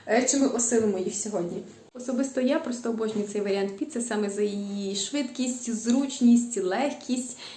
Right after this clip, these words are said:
І саме за те, що навіть коли от такий втомлений вертаєшся додому, це завжди варіант на те, щоб смачно повечеряти. І якщо готувати, наприклад, удвох, то це дуже і дуже навіть цікаво.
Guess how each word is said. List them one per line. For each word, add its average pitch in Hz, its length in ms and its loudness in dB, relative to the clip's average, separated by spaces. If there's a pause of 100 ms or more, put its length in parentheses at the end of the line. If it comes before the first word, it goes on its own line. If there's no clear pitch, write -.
І 247 80 -2
саме 269 220 6
за 240 140 4
те, 240 140 0
що 240 200 0
навіть 233 280 2
коли 220 200 0
от 214 120 -2
такий - 220 -4
втомлений 214 400 0
вертаєшся 220 500 -2
додому, 254 480 2
це 233 140 -2
завжди 208 360 0
варіант 214 580 0
на 233 140 6
те, 247 160 0
щоб 220 300 -4
смачно 226 420 -4
повечеряти. 240 840 -4 (300)
І 269 80 0
якщо 247 340 4
готувати, 226 380 0
наприклад, 208 480 -2
удвох, 202 680 0
то 233 80 -2
це 233 140 -4
дуже 233 300 0
і 220 60 0
дуже 208 240 -2
навіть 196 300 -4
цікаво. - 480 -4